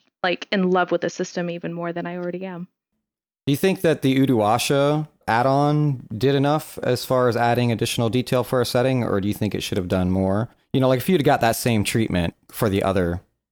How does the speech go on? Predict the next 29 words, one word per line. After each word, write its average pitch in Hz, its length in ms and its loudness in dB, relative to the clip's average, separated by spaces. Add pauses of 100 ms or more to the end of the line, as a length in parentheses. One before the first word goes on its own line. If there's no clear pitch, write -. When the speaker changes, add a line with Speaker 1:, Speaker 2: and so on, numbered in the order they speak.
(400)
Speaker 2:
various 87 400 0
world 90 280 -2
regions, 85 400 -2
would 87 140 -2
you 92 100 0
have 90 100 -4
been 92 120 0
happy 92 280 -2
with 107 120 -6
that? 127 280 -2 (640)
Speaker 1:
I 392 160 0
would 277 180 0
say 196 240 -2
so. 185 460 -2 (140)
I 247 80 0
think 302 440 -4
the 262 100 -4
thing 240 360 0
about 214 300 -2
Uduasha 185 960 -2 (240)
that 170 140 -2
I 175 120 -2
would 180 160 -4
have 165 140 -8
really 175 280 -2
loved 175 340 -2
to 175 100 -2
see 165 460 -4 (220)
is 170 500 -2